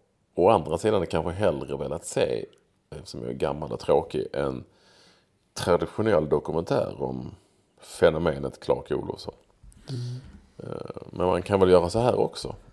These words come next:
Speaker 1: Jag vet
Speaker 2: Ja,
Speaker 1: inte.
Speaker 2: jo, ja, visst. Men då tänker man, då kan man välja vad som helst. Vill man göra en, eh, vill man göra en sån här skröna, en skabrös skröna med,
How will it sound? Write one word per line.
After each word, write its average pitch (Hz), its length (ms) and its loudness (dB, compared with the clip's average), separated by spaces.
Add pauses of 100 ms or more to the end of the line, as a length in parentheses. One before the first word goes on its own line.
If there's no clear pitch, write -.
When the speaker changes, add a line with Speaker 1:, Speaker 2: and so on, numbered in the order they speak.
(200)
Speaker 1:
Jag 113 100 -4
vet - 140 -2
Speaker 2:
Ja, 135 120 6
Speaker 1:
inte. 139 120 6
Speaker 2:
jo, 135 200 4
ja, 156 80 4
visst. 143 280 -4
Men 147 180 0
då 143 140 2
tänker 143 240 -4
man, 143 180 -4
då 147 140 -6
kan 147 180 -4
man 143 160 0
välja 123 280 0
vad 143 160 0
som 143 180 -4
helst. - 440 -4
Vill 139 160 -4
man 147 220 -2
göra 147 420 -2
en, 131 180 -6
eh, 135 120 -6 (800)
vill 147 160 2
man 139 160 0
göra 143 300 0
en 127 100 -2
sån 123 220 -4
här 156 180 -2
skröna, 135 1120 2
en 127 720 -6
skabrös 131 1120 -2
skröna 143 680 0
med, 123 240 -2